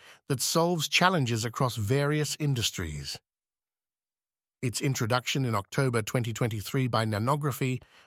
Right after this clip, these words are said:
marked a significant step in integrating this material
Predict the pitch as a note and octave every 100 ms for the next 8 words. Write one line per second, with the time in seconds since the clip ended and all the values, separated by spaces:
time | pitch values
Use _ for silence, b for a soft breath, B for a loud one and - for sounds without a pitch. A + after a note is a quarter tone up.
0 | _ B2+ C3+ C#3 - C#3+ D3+ A#2 D3 F#3
1 | G#3 G3 - - C#3+ F2+ _ b b b
2 | B2+ B2 D#3+ F3+ D3 C#3+ B2 B2 A2+ G#2+
3 | A2+ - D3+ D3 C#3 C#3